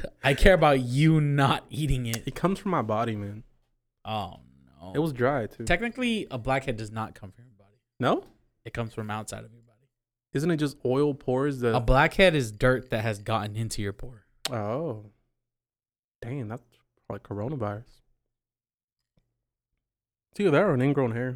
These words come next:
Speaker 2: 'Cause a little piece of hair came out, too. I don't know. But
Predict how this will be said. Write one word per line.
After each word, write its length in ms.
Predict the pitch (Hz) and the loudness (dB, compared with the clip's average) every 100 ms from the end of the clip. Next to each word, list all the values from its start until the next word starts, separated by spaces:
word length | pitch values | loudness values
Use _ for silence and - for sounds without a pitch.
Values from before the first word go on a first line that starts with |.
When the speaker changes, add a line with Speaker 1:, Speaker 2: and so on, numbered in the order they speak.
| 123 | -10
Speaker 2:
'Cause 100 | - | -10
a 40 | |
little 160 | 131 143 | -6 -6
piece 180 | - 131 | -4 -4
of 60 | 120 | -4
hair 80 | 131 | -6
came 180 | - 135 | -6 -6
out, 120 | 139 | -8
too. 160 | - - _ _ _ _ _ _ _ _ _ _ _ _ _ _ _ _ - - | -14 -16 _ _ _ _ _ _ _ _ _ _ _ _ _ _ _ _ -20 -10
I 100 | 120 | -6
don't 140 | 107 | -6
know. 140 | 107 110 - - - _ _ - | -8 -12 -16 -20 -20 _ _ -10
But 360 | 135 143 131 | 0 2 2